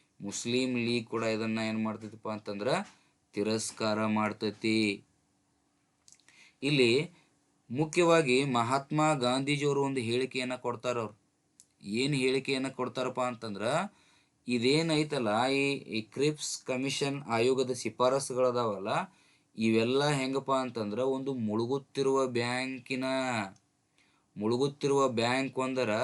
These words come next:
ಮುಂದಿನ ದಿನಾಂಕದ ಚೆಕ್ ಓದ್ ಕರೀತಾರ ಅವ್ರು. ಪೋಸ್ಟ್ ಡೇಟೆಡ್ ಚೆಕ್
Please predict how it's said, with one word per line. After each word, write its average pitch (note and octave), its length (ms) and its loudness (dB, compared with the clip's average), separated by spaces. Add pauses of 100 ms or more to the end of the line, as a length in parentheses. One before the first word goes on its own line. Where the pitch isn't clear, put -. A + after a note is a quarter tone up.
(680)
ಮುಂದಿನ C#3 640 2
ದಿನಾಂಕದ C#3 680 0
ಚೆಕ್ B2 440 -4
ಓದ್ C3 200 -4
ಕರೀತಾರ B2+ 400 -4
ಅವ್ರು. A#2 120 -4
ಪೋಸ್ಟ್ C#3+ 600 0
ಡೇಟೆಡ್ B2+ 640 -2
ಚೆಕ್ B2+ 260 -2